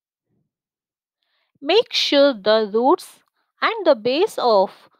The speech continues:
the seedlings are inserted into the soil right under the loop or mark on the planting wire. The wooden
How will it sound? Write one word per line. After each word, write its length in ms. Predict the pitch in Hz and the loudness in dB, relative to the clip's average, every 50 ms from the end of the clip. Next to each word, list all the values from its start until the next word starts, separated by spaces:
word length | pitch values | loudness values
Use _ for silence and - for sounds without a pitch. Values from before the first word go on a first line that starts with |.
| _ _ _ _ _ _ _ _ | _ _ _ _ _ _ _ _
the 140 | 208 214 226 | -6 -4 -4
seedlings 680 | 220 - - 240 226 208 202 220 294 320 285 - - _ _ - | -4 -6 -10 -10 -10 -10 -10 -10 -10 -10 -10 -14 -16 _ _ -2
are 340 | 240 233 202 185 196 240 - _ _ | 0 0 0 0 -2 -4 -8 _ _
inserted 640 | - 294 339 349 - 427 427 403 - - 440 415 - - _ | -16 -14 -14 -4 0 0 0 0 0 0 0 0 -2 -4 _
into 400 | 240 226 233 220 - 233 214 202 | -16 -16 -16 -6 -2 0 0 0
the 260 | 185 214 220 185 196 | 0 0 0 0 0
soil 460 | 196 - - - 254 240 214 220 262 277 - - | -2 -8 -4 0 0 0 0 0 -4 -8 -12 -16
right 460 | 190 196 208 220 226 277 381 - - _ | -16 -6 -2 0 0 0 0 -2 -6 _
under 380 | 226 220 208 202 196 190 180 175 | -12 -12 -8 -4 -4 -4 -4 -4
the 140 | 175 247 | -6 -8
loop 420 | 269 240 202 190 202 226 233 220 - _ - - - - - _ _ | -8 -6 -4 -2 -2 -2 -2 -4 -8 _ -14 -14 -14 -20 -20 _ _
or 300 | 202 202 202 196 208 240 - _ _ _ _ _ _ | -2 0 2 2 0 -2 -4 _ _ _ _ _ _
mark 560 | - 208 214 233 247 262 254 240 220 - - _ _ _ | -18 -6 -2 0 2 2 2 0 -4 -8 -12 _ _ _
on 300 | - 202 190 185 180 175 | -8 -8 -8 -8 -12 -12
the 200 | 180 240 262 233 - _ | -8 -8 -8 -8 -8 _
planting 480 | - 262 233 196 175 180 185 190 262 403 453 | -10 -10 -10 -10 -10 -14 -18 -20 -20 -18 -16
wire. 300 | 370 311 294 226 156 147 - _ - - - _ _ _ _ _ _ _ _ _ _ _ _ _ _ _ _ _ _ _ _ _ _ _ _ _ _ _ _ _ _ _ _ _ _ _ _ _ _ _ _ _ _ _ _ _ _ _ _ _ _ _ _ _ _ _ _ _ _ _ _ _ _ _ _ _ _ _ _ _ _ _ _ _ _ _ _ _ _ _ _ _ _ _ _ | -4 -2 0 0 0 -4 -10 _ -20 -20 -20 _ _ _ _ _ _ _ _ _ _ _ _ _ _ _ _ _ _ _ _ _ _ _ _ _ _ _ _ _ _ _ _ _ _ _ _ _ _ _ _ _ _ _ _ _ _ _ _ _ _ _ _ _ _ _ _ _ _ _ _ _ _ _ _ _ _ _ _ _ _ _ _ _ _ _ _ _ _ _ _ _ _ _ _
The 180 | - 262 277 277 | -2 -2 -2 -2
wooden 300 | - 226 240 214 277 440 | -2 -6 -6 -4 -4 -4